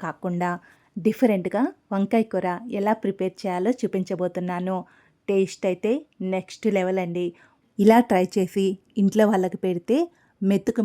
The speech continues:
మిగల్చకుండా తినేస్తారండి. ఇంకా మాటలొద్దు, రెసిపీలోకి వెళ్ళిపోదాం. రెసిపీలోకి వెళ్ళబోయే ముందు మీ అందరికీ ఒక చిన్న రిక్వెస్ట్. ఎవరైతే ఇప్పటి వరకు మన ఛానల్ని సబ్స్క్రైబ్ చేసుకోలేదో,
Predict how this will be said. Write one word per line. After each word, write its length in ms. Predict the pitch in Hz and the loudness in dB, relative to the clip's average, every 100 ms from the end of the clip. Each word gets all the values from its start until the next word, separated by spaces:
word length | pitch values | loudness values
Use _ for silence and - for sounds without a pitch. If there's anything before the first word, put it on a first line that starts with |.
| 185 | -2
మిగల్చకుండా 540 | 208 208 - 220 208 214 | -2 -2 0 2 2 2
తినేస్తారండి. 680 | 185 180 - 180 175 175 180 - _ _ 240 | 0 0 -2 -2 -2 -2 -4 -6 _ _ 8
ఇంకా 240 | 226 247 220 | 8 8 6
మాటలొద్దు, 500 | 170 170 185 165 180 165 _ - | 4 0 -2 0 -4 -6 _ -2
రెసిపీలోకి 560 | 214 208 - 196 185 233 311 | -2 0 0 0 0 0 0
వెళ్ళిపోదాం. 480 | 196 185 175 180 175 _ _ _ | 2 2 0 -2 -4 _ _ _
రెసిపీలోకి 540 | 208 196 - 254 254 220 | -4 -2 4 4 4 2
వెళ్ళబోయే 400 | 196 185 190 185 180 | 0 0 -2 -2 -4
ముందు 220 | 180 190 190 233 214 | -4 -4 -6 -4 4
మీ 100 | 247 233 | 4 4
అందరికీ 420 | 190 180 175 254 254 - | 0 -6 -8 -10 -6 -4
ఒక 100 | 277 262 | -4 -4
చిన్న 300 | - 214 226 233 | -2 0 0 -2
రిక్వెస్ట్. 440 | - 185 190 - _ _ _ - 214 | -4 -6 -6 -8 _ _ _ -2 2
ఎవరైతే 440 | 233 233 - 196 190 - 202 | 2 0 0 -4 -4 -6 -8
ఇప్పటి 240 | - 185 190 | -4 -4 -4
వరకు 300 | 180 175 190 185 190 | -6 -6 -8 -6 -6
మన 160 | 196 208 | -6 -6
ఛానల్ని 460 | 202 180 180 180 180 185 - | -6 -8 -8 -8 -10 -10 -6
సబ్స్క్రైబ్ 440 | 196 - - 180 - | -6 -6 -8 -8 -6
చేసుకోలేదో, 560 | 180 - 185 175 165 | -8 -6 -6 -6 -6